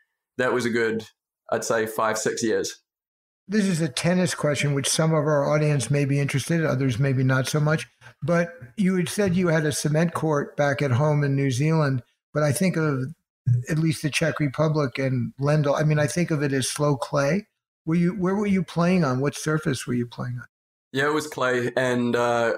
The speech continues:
Speaker 1: I hadn't touched a proper clay court until I'd gone over to Europe.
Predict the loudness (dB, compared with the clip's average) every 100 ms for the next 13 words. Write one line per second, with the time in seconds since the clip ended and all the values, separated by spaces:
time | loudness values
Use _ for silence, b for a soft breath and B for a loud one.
0 | -2 -2 0 0 -2 -4 -4 -4 -4 -6
1 | -8 -4 -2 -2 -2 -2 -2 -2 -2 0
2 | -2 0 -2 -2 0 0 0 0 0 0
3 | 0 0 0 0